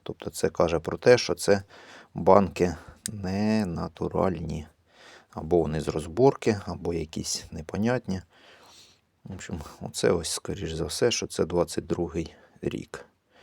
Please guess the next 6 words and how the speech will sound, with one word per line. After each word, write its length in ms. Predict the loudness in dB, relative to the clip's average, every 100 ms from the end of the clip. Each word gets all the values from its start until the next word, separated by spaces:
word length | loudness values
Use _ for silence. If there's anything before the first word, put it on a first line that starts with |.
| -20 -20 -8
Хоча 260 | 2 8
я 120 | 10 10
можу 280 | 6 2
помилятися, 640 | 0 0 2 0 -2 0 4
але, 260 | 6 4 0 -10
ну, 240 | -8 -6